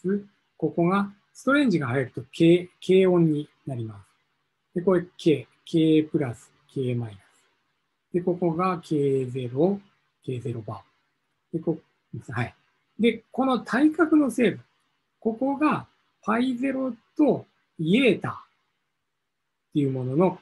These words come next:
重ね合わせになってきます。パイゼロとイエータっていう、そのメソンですね。で、この一人っ子ちゃんがイエータプライムというものになります。まあ、ここでですね、一つ問題があっ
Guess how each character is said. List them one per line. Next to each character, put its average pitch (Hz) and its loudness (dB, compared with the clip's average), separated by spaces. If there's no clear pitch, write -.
重 170 2
ね 165 4
合 151 0
わ 143 -2
せ 143 -6
に 135 -8
な 123 -8
っ 117 -10
て - -20
き - -14
ま 107 -16
す。 - -20
パ 180 2
イ 196 4
ゼ 208 6
ロ 202 4
と 190 2
イ 156 4
エ 156 6
ー - -2
タ 127 -10
っ 104 -14
て 123 -10
い 117 -4
う、 123 -14
そ - -14
の 110 -10
メ 151 2
ソ 151 -10
ン 101 -12
で - -20
す - -16
ね。 135 -14
で、 247 -2
こ 247 0
の 240 2
一 - -2
人 302 4
っ - -10
子 220 2
ち - -2
ゃ 151 2
ん 139 -2
が 143 0
イ 139 2
エ 190 6
ー 185 -6
タ 170 -2
プ - -8
ラ 156 2
イ 117 -4
ム 104 -14
と 135 -14
い 113 -8
う - -10
も 107 -12
の 104 -14
に 170 -2
な 120 -10
り 104 -14
ま 92 -18
す。 - -20
ま 185 2
あ、 - -2
こ 160 -6
こ 214 6
で 240 4
で 139 -2
す - -14
ね、 120 -6
一 - 0
つ 127 -10
問 120 -4
題 117 -6
が 117 -12
あ - -12
っ 113 -14